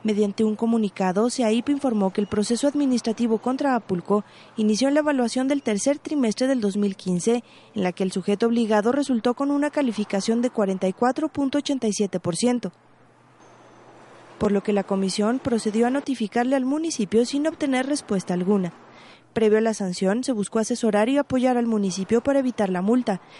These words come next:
pero el alcalde nunca atendió los requerimientos de la comisión, con lo que demostró la nula disposición que derivó en la sanción. El de Juan Aldama fue un caso similar,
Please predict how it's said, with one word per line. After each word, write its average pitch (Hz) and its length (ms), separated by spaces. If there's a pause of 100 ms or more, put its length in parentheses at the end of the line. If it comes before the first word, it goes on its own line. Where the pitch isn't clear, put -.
(180)
pero 202 160
el 196 100
alcalde 190 480
nunca 269 280
atendió 269 340
los 277 160
requerimientos 254 680
de 196 80
la 175 120
comisión, 180 560 (340)
con 190 140
lo 185 80
que 190 100
demostró 185 480
la 254 140
nula 262 320
disposición 269 640
que 277 180
derivó 285 380
en 175 120
la 170 120
sanción. 180 440 (680)
El 208 120
de 202 80
Juan 202 200
Aldama 190 400
fue 277 140
un 262 40
caso 240 220
similar, 202 540